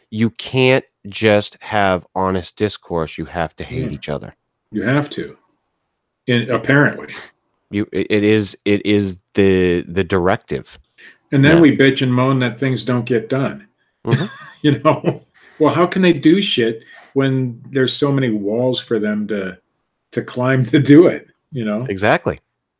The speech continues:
Speaker 2: It's bullshit. Let's just
Speaker 1: And,
Speaker 2: get
Speaker 1: and, and it's, it's, I don't think it's gonna change anything. I wish it would.
Speaker 2: No, it
Speaker 1: You know,
Speaker 2: won't.
Speaker 1: I've said for a long time that I wish that it would,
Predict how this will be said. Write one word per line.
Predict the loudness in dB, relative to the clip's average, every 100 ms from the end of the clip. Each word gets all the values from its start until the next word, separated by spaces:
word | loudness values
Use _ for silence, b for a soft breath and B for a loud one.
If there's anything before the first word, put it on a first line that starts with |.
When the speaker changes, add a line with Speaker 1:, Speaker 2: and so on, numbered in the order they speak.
| _ _
Speaker 2:
It's | -20 -20 -14
bullshit. | -6 -4 -4 -8 -12 -16 _ _ _ _ _ _ _ -16
Let's | -6
just | -2
Speaker 1:
And, | 0 -2 -4
Speaker 2:
get | -12 _ _ b b b -2
Speaker 1:
and, | 2 2 2
and | 2 4
it's, | 4 2 -2
it's, | 0 0 0
I | 0
don't | 2 2 2
think | -2 -2
it's | -2
gonna | 0 0
change | 0 2 2
anything. | 2 2
I | 2
wish | 4 4
it | 2
would. | 2 2 2 -2
Speaker 2:
No, | -12 -14 -12
it |
Speaker 1:
You | -4
know, | 0
Speaker 2:
won't. | 2
Speaker 1:
I've | 2
said | 2 2
for | 2 2
a |
long | 4 2 2
time | 0 0
that | 0
I | 0
wish | 0 -4 -2
that | -4
it | -4
would, | -4 -4 -6